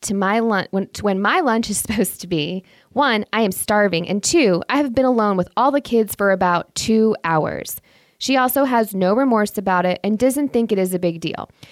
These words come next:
But she can't handle when her lunch is interrupted or when she doesn't get a break. She also treats me like a servant and talks down to me all the time in front of coworkers,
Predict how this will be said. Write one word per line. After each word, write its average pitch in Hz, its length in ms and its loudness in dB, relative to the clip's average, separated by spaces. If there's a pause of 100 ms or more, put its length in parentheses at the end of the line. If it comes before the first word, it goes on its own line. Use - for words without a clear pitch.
(220)
But 214 80 -6
she 302 160 -4
can't 294 240 -2
handle 233 420 0
when 202 200 -2
her 208 140 -4
lunch 208 300 -2
is 175 80 -6
interrupted 160 600 -2 (140)
or 208 100 2
when 214 100 0
she 403 260 2
doesn't 180 280 0
get 156 160 -6
a - 40 -8
break. - 360 -8 (340)
She 254 220 0
also 285 400 2
treats - 440 -4
me 233 160 4
like 196 220 2
a 175 60 -4
servant 165 760 0
and 202 260 0
talks 226 320 -2
down 262 240 2
to 214 120 -4
me 185 180 -2
all 247 220 2
the 294 80 2
time 208 260 -2
in 196 80 0
front 196 200 -2
of 180 100 -6
coworkers, 233 640 2